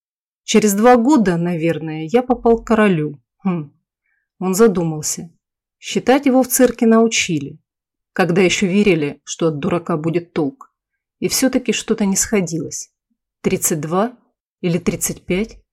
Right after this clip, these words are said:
Он неуверенно посмотрел на Юлу. Хм. Она задумчиво сжала губы, наверное, тоже что-то пытаясь вспомнить. Но она при всём желании не вспомнила бы ничего, касающегося его, потому что она была моложе его, едва ли не вдвое.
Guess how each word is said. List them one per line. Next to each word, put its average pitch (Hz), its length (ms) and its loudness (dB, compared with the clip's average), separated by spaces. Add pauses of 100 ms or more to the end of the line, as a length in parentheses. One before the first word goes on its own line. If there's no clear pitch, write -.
Он 220 200 4
неуверенно 185 540 2
посмотрел 170 480 -4
на 170 180 -6
Юлу. 143 360 -8 (680)
Хм. 208 360 2 (580)
Она 214 220 2
задумчиво 247 540 4
сжала 175 360 0
губы, 233 440 2 (120)
наверное, 277 420 2
тоже 240 240 4
что-то 220 300 0
пытаясь 185 380 -4
вспомнить. 160 680 -4 (520)
Но 240 100 4
она 302 120 6
при 285 140 2
всём 269 240 2
желании 277 420 4
не 180 120 -2
вспомнила 220 520 4
бы 170 120 -2
ничего, 185 420 -2
касающегося 196 880 0
его, 160 480 -2 (320)
потому 220 280 2
что 214 180 -2
она 196 160 0
была 190 200 -2
моложе 208 440 0
его, 139 360 -8
едва 175 320 -4
ли 170 80 -2
не 180 140 -4
вдвое. 156 480 -4